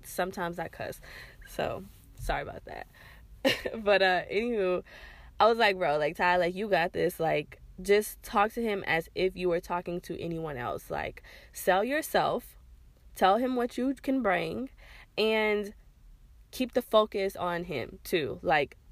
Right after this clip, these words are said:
of listening and offering him value." So, af-, you know, after my pep talk, the interview came, and I landed it. I landed the client because I was able to show up as my confident self, right? So,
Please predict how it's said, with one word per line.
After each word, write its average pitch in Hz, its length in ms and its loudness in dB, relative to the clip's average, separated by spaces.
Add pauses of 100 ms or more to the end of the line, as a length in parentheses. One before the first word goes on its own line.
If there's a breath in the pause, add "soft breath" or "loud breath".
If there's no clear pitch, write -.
(520)
of 170 240 0
listening 185 500 0
and 151 100 -6
offering 151 420 -4
him 156 140 -6
value." 143 440 -4 (480 loud breath)
So, 220 760 4
af-, 190 400 0
you 190 140 -4
know, 190 80 2
after 180 260 -2
my 165 160 -4
pep 247 300 -2
talk, 233 480 0
the - 120 -6
interview 202 380 -4
came, 196 540 -4 (480 loud breath)
and 214 600 0 (720)
I 208 100 4
landed 226 400 0
it. - 180 -8 (100)
I 180 100 4
landed 240 320 0
the 277 80 -2
client 202 460 -2
because 214 220 -2
I 190 100 4
was 190 200 2
able 220 260 0
to 220 80 -4
show 165 240 -2
up 170 180 0
as 170 180 -2
my 170 140 -6
confident 170 540 -8
self, 185 360 -2
right? 175 240 2 (560 loud breath)
So, 226 500 4